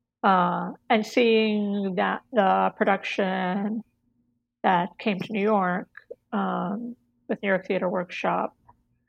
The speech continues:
um, also was part of that. So was sort of in line with it.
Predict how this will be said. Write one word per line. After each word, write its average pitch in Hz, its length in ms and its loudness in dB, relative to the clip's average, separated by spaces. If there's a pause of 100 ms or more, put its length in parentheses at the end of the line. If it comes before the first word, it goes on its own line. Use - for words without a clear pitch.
(340)
um, 196 560 2 (760)
also 233 300 8
was 196 160 -2
part 196 260 2
of 190 80 -4
that. - 220 -6
So 190 420 4 (1080)
was 233 200 2
sort 220 160 6
of 208 60 0
in 196 120 2
line 196 320 2
with 208 200 -4
it. 214 120 0